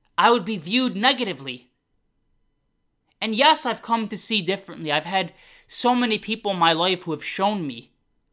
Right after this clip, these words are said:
so many wonderful, amazing, loving people who have shown me that love is unconditional and that connection is safe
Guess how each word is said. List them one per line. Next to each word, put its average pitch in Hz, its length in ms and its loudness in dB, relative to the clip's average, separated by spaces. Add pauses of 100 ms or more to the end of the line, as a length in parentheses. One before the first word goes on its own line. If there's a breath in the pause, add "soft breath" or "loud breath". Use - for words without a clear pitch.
(720)
so 214 200 -10
many 214 180 -4
wonderful, 170 880 -2 (240 soft breath)
amazing, 170 800 0
loving 185 280 0
people 175 260 -8
who 160 60 -6
have 143 100 -8
shown 196 400 -2
me 160 80 -6
that 127 240 -6
love 147 540 4 (280 soft breath)
is 196 260 -2
unconditional 147 800 -8
and 131 80 -8
that 123 120 -12
connection 180 640 -8
is 196 380 -2 (240 soft breath)
safe - 680 -6